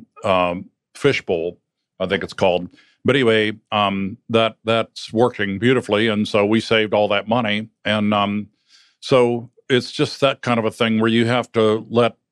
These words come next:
uh, the younger generation try out things and trust them and, and, uh, step back, you know. And it's great 'cause I've been able to travel more. My wife and I go to Asheville and Savannah a lot.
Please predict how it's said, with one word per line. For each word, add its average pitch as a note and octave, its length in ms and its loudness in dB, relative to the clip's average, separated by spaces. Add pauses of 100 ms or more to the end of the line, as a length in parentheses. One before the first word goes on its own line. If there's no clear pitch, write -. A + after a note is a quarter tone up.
uh, G2+ 380 2
the G#2+ 100 -2
younger A2+ 280 2
generation G#2 720 -2
try G#2+ 300 2
out G#2+ 220 -2
things G#2 360 -4
and G2 160 -2
trust - 320 -2
them G#2 180 -2
and, F#2+ 320 -4 (180)
and, F#2+ 240 -4
uh, F#2 200 2 (120)
step - 380 -2
back, G2+ 380 -2
you G#2 80 -4
know. G2 320 -2 (540)
And G#2+ 220 0
it's B2+ 160 0
great D3+ 320 0
'cause A2+ 200 -2
I've A#2+ 160 2
been A#2 120 -2
able G#2+ 180 0
to G#2+ 60 -4
travel A2+ 440 0
more. A2 360 4
My G#2+ 200 -2
wife G#2 320 -2
and G#2 80 -2
I G2+ 100 0
go G#2+ 200 2
to G#2 120 0
Asheville G#2+ 560 0
and G2 100 -4
Savannah G#2 420 0
a G2+ 80 4
lot. G2+ 320 2